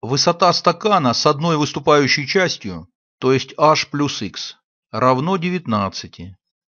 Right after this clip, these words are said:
то есть h будет равно девятнадцать минус x. Подставляем x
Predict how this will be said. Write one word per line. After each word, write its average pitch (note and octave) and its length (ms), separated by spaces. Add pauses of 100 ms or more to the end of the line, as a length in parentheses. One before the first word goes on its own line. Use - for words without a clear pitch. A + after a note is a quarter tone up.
(140)
то A#2+ 160
есть B2+ 260
h F3 280
будет D3 320
равно D3 640
девятнадцать C#3+ 920
минус C#3 440
x. - 320 (560)
Подставляем D3 920
x - 500